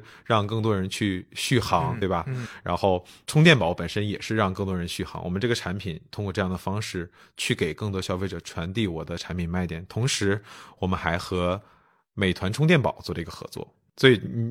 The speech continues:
Speaker 1: 你就可以理解到我们在这样的一些限制里面，用这样的突破点去和消费者有更多的沟通。其实这是在我做其他品类里面，呃，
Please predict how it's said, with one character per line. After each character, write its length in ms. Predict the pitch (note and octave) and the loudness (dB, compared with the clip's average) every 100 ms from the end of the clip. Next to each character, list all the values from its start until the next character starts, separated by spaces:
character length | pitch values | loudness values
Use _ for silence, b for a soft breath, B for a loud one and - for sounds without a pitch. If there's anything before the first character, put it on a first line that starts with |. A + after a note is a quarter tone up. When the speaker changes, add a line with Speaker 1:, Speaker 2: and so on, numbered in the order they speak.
| B2+ | -2
Speaker 1:
你 60 | B2 | 0
就 80 | D#3+ | 2
可 100 | C#3+ | 4
以 40 | A#2+ | 4
理 100 | G#2+ | 4
解 120 | G#2+ | 2
到 140 | G#2 | 2
我 100 | G2+ | 2
们 160 | F2 F#2 | -2 0
在 160 | B2 | 0
这 140 | A#2 C3 | 0 0
样 100 | A2+ | -2
的 80 | G#2 | -2
一 80 | |
些 220 | G2 - A#2+ | -2 0 0
限 260 | - C#3 | 2 0
制 120 | G#2 | 0
里 180 | F#2+ F2 | -6 -8
面， 280 | F2 F2 E2 - b - | -6 -8 -8 -16 b -6
用 160 | A2 | -4
这 140 | G#2 B2 | 2 2
样 180 | G2+ F#2+ | 2 0
的 340 | F2+ D#2+ E2+ b b | -4 -4 -8 b b
突 220 | - D#3+ D#3 | -4 0 2
破 180 | F3 | 4
点 300 | B2+ F#2+ - - | 4 2 -6 -10
去 220 | - - | -6 -2
和 200 | G2+ F#2 | -2 -2
消 200 | F2+ A2 | 0 0
费 80 | G2 | 0
者 120 | F#2+ | -2
有 140 | F2 E2 | -4 -4
更 240 | - C#3 | -2 -2
多 140 | F2+ D#2+ | -2 -6
的 100 | E2 | -6
沟 180 | E2+ | -8
通。 240 | F2+ - F2 G#2 b b | -8 -12 -16 -16 b b
其 100 | - | 2
实 40 | C#3+ | 6
这 140 | F#3 D#3+ - | 6 4 -2
是 260 | - - D3+ | -6 -2 2
在 160 | C#3 A#2 | 6 6
我 380 | E2+ D#2 - - | 4 -4 -8 -6
做 220 | A2+ G2 | -2 0
其 180 | - G2 | 0 0
他 160 | G#2+ | 0
品 160 | A2+ F2 | 0 -4
类 140 | F#2 | -6
里 140 | F2+ E2 | -4 -4
面， 200 | E2+ E2 B B B - | -6 -8 B B B -8
呃， 360 | F2+ D#2+ D2+ | -6 -4 -6